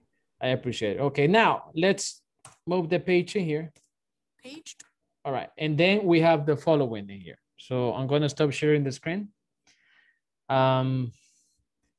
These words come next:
Speaker 1: and we take it from here. As a review, como un repaso, as a review of what we did yesterday, we have questions with how many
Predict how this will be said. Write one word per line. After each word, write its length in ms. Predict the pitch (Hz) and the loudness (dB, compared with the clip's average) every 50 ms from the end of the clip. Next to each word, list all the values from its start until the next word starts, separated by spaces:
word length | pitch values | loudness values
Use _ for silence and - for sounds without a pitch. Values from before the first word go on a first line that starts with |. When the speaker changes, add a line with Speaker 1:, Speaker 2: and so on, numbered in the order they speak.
| _ _ _ _ _ _ _ _ _ _ _ _ _ _ | _ _ _ _ _ _ _ _ _ _ _ _ _ _
Speaker 1:
and 800 | - 131 131 131 131 131 131 131 131 131 131 131 131 127 127 123 | -4 -2 -2 0 0 -2 -2 -2 -2 -2 -2 -4 -4 -4 -4 -6
we 180 | 123 123 131 127 | -6 -4 -4 -6
take 280 | 123 - 127 113 104 - | -4 -4 -6 -6 -6 -8
it 80 | 104 | -14
from 160 | - - 92 | -14 -14 -16
here. 140 | 95 - - _ _ _ _ _ _ _ _ _ _ _ _ _ _ | -16 -16 -18 _ _ _ _ _ _ _ _ _ _ _ _ _ _
As 260 | - 180 180 175 - | 2 4 4 4 4
a 120 | 202 180 165 | 2 2 4
review, 600 | 151 220 262 247 175 180 180 180 202 208 202 - - _ _ _ _ _ _ _ _ _ | 4 4 4 4 4 4 4 4 4 4 2 -2 -8 _ _ _ _ _ _ _ _ _
como 260 | - 135 127 131 143 | -10 -6 -4 -4 -2
un 60 | 160 | -2
repaso, 600 | 170 208 196 - 147 131 123 - - 143 135 135 - _ _ _ _ _ _ _ _ - | -2 -2 -2 -2 -2 -4 -4 -6 -8 -10 -12 -12 -16 _ _ _ _ _ _ _ _ -2
as 180 | - 143 - | -2 0 0
a 80 | 160 147 | 0 2
review 460 | 147 180 208 196 165 175 185 190 208 | 4 4 4 4 4 6 6 6 6
of 200 | - 165 151 143 | 6 6 4 4
what 220 | 139 151 160 160 160 | 4 4 2 4 4
we 100 | 160 151 | 4 4
did 220 | 143 170 156 147 | 4 2 2 4
yesterday, 640 | 151 160 190 190 - - - 190 175 185 185 180 156 | 2 2 2 0 -2 -6 -6 -4 -2 -2 0 0 0
we 180 | 139 147 147 | 0 -2 -2
have 320 | 143 147 156 160 156 147 - | -2 -2 -4 -4 -4 -6 -6
questions 540 | - 175 175 170 165 - - 180 165 143 147 | -2 -2 -2 -2 -2 -6 -6 -6 -6 -6 -2
with 240 | 139 143 139 131 | 0 0 0 0
how 260 | 123 123 135 143 151 151 | 0 -2 -2 -2 0 0
many 460 | 151 170 185 196 202 208 208 208 | -2 -2 -2 0 -2 -2 -2 -4